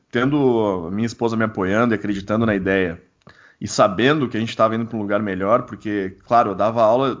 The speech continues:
dei várias disciplinas, mas dentre elas eu dei administração pública. Então o que que eu fazia? Quando chegou um momento que eu já tava decidido a viajar pra fora,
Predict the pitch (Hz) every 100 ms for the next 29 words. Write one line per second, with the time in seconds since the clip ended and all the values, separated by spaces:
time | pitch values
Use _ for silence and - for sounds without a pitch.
0 | - 104 117 117 131 127 - - 113 95
1 | 92 90 113 127 117 110 123 113 117 113
2 | 110 - 101 110 113 123 139 156 160 170
3 | _ _ _ - _ _ 104 107 127 143
4 | 170 170 160 120 113 101 82 - _ 123
5 | 139 156 170 160 139 143 135 123 120 127
6 | 139 127 113 117 110 104 98 92 95 -
7 | 123 135 104